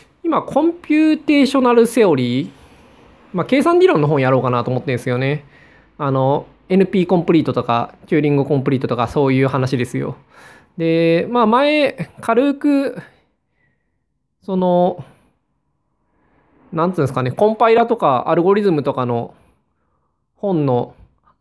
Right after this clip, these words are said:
最後の方にちょろっと載ってるのをやったことはあるぐらいで、なんかちゃんと勉強したことはない、自分は。ただ、その、まあ、その、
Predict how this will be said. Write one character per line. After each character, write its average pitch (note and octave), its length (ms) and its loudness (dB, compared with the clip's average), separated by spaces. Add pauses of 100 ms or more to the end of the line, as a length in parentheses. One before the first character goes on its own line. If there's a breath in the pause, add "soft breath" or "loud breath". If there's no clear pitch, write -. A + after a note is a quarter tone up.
最 B3+ 200 -2
後 C4+ 140 0
の C#4 80 2
方 E4 100 2
に G3+ 100 0
ち - 100 -12
ょ F3 40 2
ろ G3+ 80 4
っ G#3+ 100 -6
と D3+ 120 -2
載 C3+ 80 0
っ C3 120 -8
て D#3 80 0
る D#3 140 2
の D3+ 120 2
を A#2 280 -2 (320)
や D#3 160 -2
っ - 140 -16
た D#3+ 80 -2
こ E3+ 100 -2
と F3+ 140 0
は C#3 120 4
あ C3+ 60 0
る C#3 80 0
ぐ C#3+ 120 0
ら B2+ 100 0
い A2+ 240 -8 (520)
で、 C3 400 -4
な A3 120 -4
ん - 20 -4
か F3+ 80 -4
ち E4 80 -4
ゃ G#4 60 2
ん G#4 60 0
と A4 60 4
勉 F#4 140 4
強 F4 100 2
し - 60 -2
た C#4+ 60 2
こ A#3+ 80 -2
と G3+ 80 2
は C3+ 40 2
な B2+ 60 0
い、 B2 60 0
自 A#2 100 -2
分 A#2+ 160 -4
は。 - 180 -8 (100)
た A#3+ 100 0
だ、 G#3+ 360 0 (560 soft breath)
そ E3+ 200 -4
の、 D#3 560 0
ま A3 460 0
あ、 - 120 -20 (400)
そ E3 100 -8
の、 C#3+ 400 -2